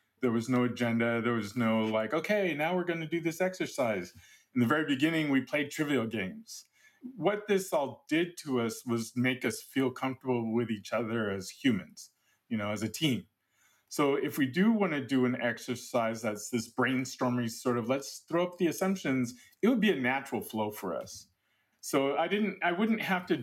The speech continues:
jigger the, the exercise itself. We would just pick some tool that allowed us to fizzle, facilitate. It might be as simple as drawing on pieces of paper and just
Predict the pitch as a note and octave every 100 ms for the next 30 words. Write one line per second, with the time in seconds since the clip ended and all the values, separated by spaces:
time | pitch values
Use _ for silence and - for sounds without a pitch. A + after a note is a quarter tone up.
0 | G2 - D#3 F3 E3 C#3 C3+ B2+ A2 A2
1 | - C3 C3+ D3+ - D3 C#3+ B2 - E3
2 | G3+ C4+ G#3+ F#3 - F3+ - - D3+ C3+
3 | - D3 C#3+ C#3 B2+ A2+ A#2 B2 B2+ A#2+
4 | G#2+ - G#2+ B2+ C3 B2 - _ - -
5 | D#3 G#3+ F#3+ D#3+ G#2 - - D#3+ D#3+ F3+
6 | F#3 D3+ C#3+ - E3 F3+ D#3 C3+ A2+ C3
7 | D3 D3 B2+ A2+ D3 - C3 A#2+ - D3+
8 | E3+ C#3 B2 A#2+